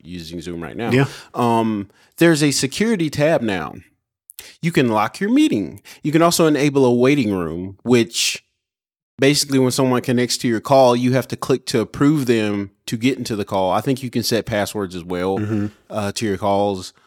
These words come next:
Speaker 1: Um, those are just a few things they did. And they also purchased Keybase. Um, Keybase is a encryption and security service. Um, it's used for a lot of different things,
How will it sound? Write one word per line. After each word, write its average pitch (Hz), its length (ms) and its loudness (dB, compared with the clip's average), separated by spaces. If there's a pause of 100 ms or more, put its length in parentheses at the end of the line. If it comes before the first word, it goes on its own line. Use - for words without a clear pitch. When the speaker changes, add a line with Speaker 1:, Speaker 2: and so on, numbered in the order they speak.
(280)
Speaker 1:
Um, 107 480 -2 (180)
those 240 180 2
are - 20 2
just 170 120 0
a 151 60 2
few 147 180 0
things 131 220 0
they 123 140 0
did. 123 140 2
And 156 100 0
they 180 80 4
also 226 260 2
purchased - 520 -2
Keybase. - 720 -8 (480)
Um, 98 560 -2 (1900)
Keybase 226 480 2
is 156 160 2
a 120 580 2
encryption 127 560 -2
and 113 80 0
security 190 400 -4
service. 80 560 -6 (400)
Um, 202 180 2
it's 220 120 0
used 233 180 0
for 190 100 0
a 143 60 4
lot 135 300 4
of 143 80 0
different 131 280 -2
things, 127 540 0